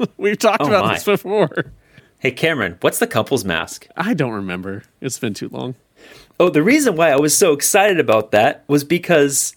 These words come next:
Speaker 2: okay, when I say grinding, I meant I had to play through the game multiple times and die a few times before I could actually get it, 'cause you have to time things out perfectly throughout the
Speaker 1: Yeah.
Speaker 2: entire three-day cycle.
Speaker 1: Yeah.
Speaker 2: And I did that so many times that when I finally got it,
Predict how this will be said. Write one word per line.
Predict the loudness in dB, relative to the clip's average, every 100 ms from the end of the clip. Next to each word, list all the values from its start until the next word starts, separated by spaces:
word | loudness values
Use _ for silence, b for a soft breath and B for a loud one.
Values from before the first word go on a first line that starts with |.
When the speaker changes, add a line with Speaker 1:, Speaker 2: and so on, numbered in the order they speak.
| -2
Speaker 2:
okay, | 0 -2
when | 0
I | 0
say | 2 0
grinding, | 0 0 0 0
I | -2
meant | -2 -4 -4
I | -2
had | -2
to | -2
play | 0 0
through | 0
the | -2
game | -2 -2
multiple | -4 -6 -10
times | -4 -2 -2 -6 -8 -6
and | -6 -2
die | 0 2
a | 0
few | -4 -4
times | -2 -2 -4
before | -10 0 0
I |
could | 2 0
actually | -2 -4
get | 0 0
it, | 0 B B B B
'cause | -6 0
you |
have | 0
to | 0
time | -6 -2 -2
things | -2 -2 0
out | 0 -2
perfectly | -2 -2 -2 -2 0 -2
throughout | -4 0 0
the | 0
Speaker 1:
Yeah. | -2 -2
Speaker 2:
entire | -2 0 0
three-day | -2 -2 0 0
cycle. | 0 0 0 -2 -4 -16 -12
Speaker 1:
Yeah. | -10 -8 -10 _
Speaker 2:
And | -2
I | 0
did | 0 0
that | 0 0
so | -2
many | -2 -4
times | -2 0 0 -2 -4
that | -6
when | -6
I |
finally | -2 -2 0
got | 0 2 2 0
it, | -2 -6